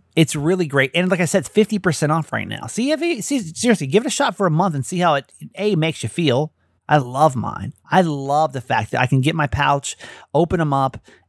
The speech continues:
and, uh, every day, you know, I've got my, my supplements ready to go. Give it a shot for the month and see how you feel, especially with fifty percent off, and see if it's easier than taking regular supplements. Fifty percent off your first month by going to take care of dot com,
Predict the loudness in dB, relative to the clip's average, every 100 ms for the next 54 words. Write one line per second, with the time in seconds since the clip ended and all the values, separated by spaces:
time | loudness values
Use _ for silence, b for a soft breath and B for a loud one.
0 | 0 2 2 0 0 0 0 0 0 0
1 | 0 0 -2 -2 -2 0 0 2 2 2
2 | 0 0 0 0 -2 0 0 -4 b b
3 | b b 2 2 2 -2 -2 -2 -2 0
4 | 0 -2 -2 -2 0 -2 -2 -2 -2 0
5 | -2 -2 -4 -4 -4 0 0 0 0 0
6 | 0 0 -2 -2 -4 -2 0 -2 -2 -2
7 | 0 0 0 0 0 -2 -2 -2 0 -2
8 | -4 -10 B B B B 2 2 2 0
9 | 0 0 0 -2 0 0 0 -2 0 0
10 | 0 0 -2 -2 -2 -4 -6 -4 0 0
11 | 0 0 -2 -2 -2 0 2 0